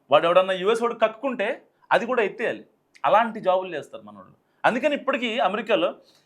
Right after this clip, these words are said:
ఇండియన్ స్టూడెంట్స్ అంటే చాలా చులకనగా చూస్తారు. ఆ చులకన భావం ఎందుకు వచ్చిందంటే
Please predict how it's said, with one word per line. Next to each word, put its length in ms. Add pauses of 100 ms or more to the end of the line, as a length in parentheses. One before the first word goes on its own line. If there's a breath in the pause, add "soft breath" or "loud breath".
(120)
ఇండియన్ 300
స్టూడెంట్స్ 360
అంటే 180
చాలా 120 (220)
చులకనగా 460
చూస్తారు. 300 (360)
ఆ 180
చులకన 220
భావం 220
ఎందుకు 240
వచ్చిందంటే 520